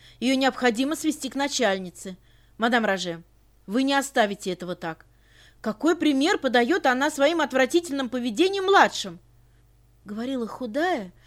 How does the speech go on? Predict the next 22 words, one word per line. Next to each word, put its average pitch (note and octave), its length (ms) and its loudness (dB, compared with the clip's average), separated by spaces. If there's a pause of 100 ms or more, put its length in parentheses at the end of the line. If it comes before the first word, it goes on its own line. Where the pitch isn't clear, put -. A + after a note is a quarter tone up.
(200)
чахоточного C4 800 -6
вида, C#4+ 300 2
одетая C4+ 420 -6
в B3+ 40 -12
синее C4 420 -6
форменное B3+ 500 -6
платье E4+ 400 -2
дама G#3+ 360 -4
пятого D4 380 -6
класса, A#3 520 -6 (380)
сердито A3 600 -6
блестя G#3+ 440 -4
негодующими C4+ 680 -4
глазами. C4+ 680 -2 (1400)
Лицо A3 280 -8
мадам A#3+ 320 -4
Роже B3 440 -4 (280)
сплошь - 580 -6
покрылось C4+ 680 -6
яркими A3+ 600 -4
пятнами C4+ 500 -4
волнения. B3 800 -4